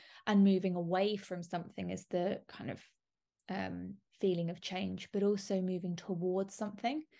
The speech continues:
Like, if I, I think this so much with, like, my journey of, like, health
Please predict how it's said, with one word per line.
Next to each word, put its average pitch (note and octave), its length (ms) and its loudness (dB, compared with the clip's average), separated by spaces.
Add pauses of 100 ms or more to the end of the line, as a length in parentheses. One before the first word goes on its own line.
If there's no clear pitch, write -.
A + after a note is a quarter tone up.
(440)
Like, G3 220 4
if G3+ 180 0
I, G#3 560 0 (400)
I G#3+ 340 2 (260)
think G3 160 -4
this - 160 -4
so G3 240 0
much F#3 280 -2
with, G3 100 -8
like, F3 140 -2
my F#3+ 140 -4
journey F#3 400 -2
of, - 100 -8
like, - 140 -6
health - 280 -8